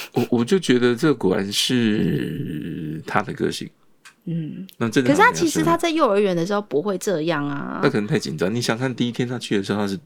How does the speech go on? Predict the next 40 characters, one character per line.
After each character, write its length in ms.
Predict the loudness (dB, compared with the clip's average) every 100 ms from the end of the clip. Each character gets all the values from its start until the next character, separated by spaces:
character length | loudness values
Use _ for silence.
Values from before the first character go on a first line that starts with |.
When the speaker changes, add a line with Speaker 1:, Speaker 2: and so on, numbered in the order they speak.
| -16 -8
Speaker 1:
多 120 | -4
么 140 | 0 0 0
的 80 | -2
抗 240 | -4 -4 -4
拒。 160 | -2
Speaker 2:
其 40 | 2
实， 200 | 2 0
其 160 | -2
实 200 | 0 2
后 200 | 2 2
来 320 | 2 0 -2 -4 -6
我 180 | -4 -2
看， 340 | 2 0 0 -8 _ -2
就 180 | 2 2
很 160 | 2
多 240 | 2 2 2
妈 220 | 0 2
妈 100 | 2
们 220 | 0 0
也 100 | -2
都 140 | -2 -2
是 160 | -2
说， 240 | -4 -4 -2
说 140 | -2
他 100 | -2
们 180 | -4 -4
小 160 | -6
朋 140 | -4 -4
友 80 | -2
在 120 | 0
幼 140 | 0
儿 80 | 0
园 140 | -2
的 100 | -4
时 80 | -4
候 80 | -4
不 120 | -4
会 100 | -6
这 240 | -6 -8 -8
样。 260 | -10 -12